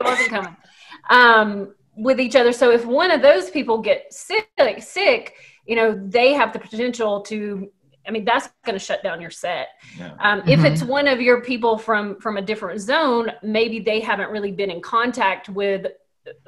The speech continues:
Speaker 2: you know, very many people. So either you have to cut, you have to close down that zone, or you have to decide who they've been in contact with.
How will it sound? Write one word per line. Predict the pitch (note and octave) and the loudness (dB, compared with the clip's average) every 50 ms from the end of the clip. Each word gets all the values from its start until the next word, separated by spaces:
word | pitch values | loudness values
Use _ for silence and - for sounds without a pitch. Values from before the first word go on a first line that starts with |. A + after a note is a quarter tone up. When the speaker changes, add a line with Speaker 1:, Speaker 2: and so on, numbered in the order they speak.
| F3+ - | -20 -16
Speaker 2:
you | - A3 G#3 | -12 -10 -8
know, | F#3+ | -8
very | F#3 G3 G#3+ G#3+ G#3 | -6 -6 -6 -6 -6
many | G#3 G3+ G3 F#3+ | -6 -6 -6 -6
people. | F#3+ - C4 A3+ _ _ _ A3 A#3 A3 A3 | -6 -8 -10 -10 _ _ _ -10 -8 -8 -6
So | A3 A3+ G#3+ G#3 G#3 G#3 | -4 -4 -4 -4 -4 -4
either | A#3 B3 A#3 | -4 -4 -2
you | A3+ G#3+ A3+ A#3+ A#3+ | -2 -2 -4 -4 -4
have | B3 A3+ - - | -4 -4 -4 -6
to | G#3+ | -12
cut, | G#3 - C#4 B3+ - - - | -8 -6 -6 -6 -6 -8 -14
you | A#3 A3+ A#3+ | -10 -8 -6
have | A3+ G#3 G#3 - | -6 -6 -4 -4
to | A3+ G3+ G3 F#3 - - _ _ _ | -4 -2 -4 -4 -8 -14 _ _ _
close | - - C4 C4 C4+ C4+ | -2 2 2 2 2 2
down | C4 A#3 A3+ G#3+ | 0 0 0 0
that | G#3 F#3 - G3+ | -2 -2 -4 -4
zone, | G3+ B3 B3 C4 C4 C4 B3+ B3+ C4+ - - - _ - | -2 -2 0 0 0 -2 -2 -4 -8 -10 -14 -20 _ -6
or | - G#3+ A3+ A3+ | -2 0 2 2
you | A3+ A3 A3 | 2 0 -2
have | A3+ A3 G#3+ | -4 -4 -4
to | A3+ G#3+ | -4 -6
decide | G3+ G#3+ G3+ - A3 G3+ G3+ G3+ F#3+ | -8 -8 -6 -4 -2 0 0 -2 -2
who | F#3+ A3+ C4 B3 A#3 | -4 -4 -4 -4 -2
they've | B3 A#3 G#3+ F#3+ | -2 -4 -4 -4
been | A3 G#3 G3 | -6 -6 -6
in | F#3 F#3 | -6 -8
contact | F#3+ - C#4+ C#4+ C#4+ C#4+ C#4+ D4+ C#4+ C#4 C#4 - | -6 -4 -2 -2 -2 -2 -2 -2 -2 -2 -2 -4
with. | C4+ C4+ C4 C4+ C4 B3+ B3+ B3 A#3+ | 0 2 2 4 4 4 2 0 -2